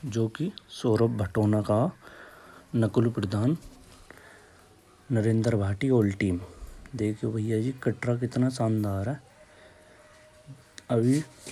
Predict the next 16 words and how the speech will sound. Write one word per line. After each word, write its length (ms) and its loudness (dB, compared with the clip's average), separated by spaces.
भैया 320 2
ऊन 240 6
आई 160 2
है, 200 0
लवारा 400 2
बहुत 420 -4
ही 140 0
बढ़िया 360 0
तैयार 360 0
कर 200 -10
रखा 420 -2
सौरभ 340 -2
भाई 220 4
ने। 140 0
देखो 360 0
भैया, 260 2